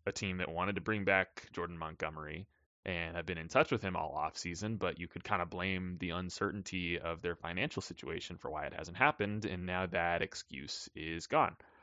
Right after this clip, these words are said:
And the other excuse that could have been used, which we'll talk about in just a minute here, is, "Oh, there's, you know, other pieces that need to fall into place, other free agents, other trades that might happen, and,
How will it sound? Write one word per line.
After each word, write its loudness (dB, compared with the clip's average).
And 2
the 4
other 10
excuse 2
that -6
could -2
have -6
been -4
used, -4
which -8
we'll -6
talk 0
about -4
in -8
just -10
a -4
minute 2
here, 0
is, -2
"Oh, 8
there's, -2
you -6
know, -2
other 2
pieces -2
that 0
need 0
to -2
fall 4
into 0
place, -2
other 6
free 4
agents, 4
other 0
trades 6
that 2
might 0
happen, 0
and, -6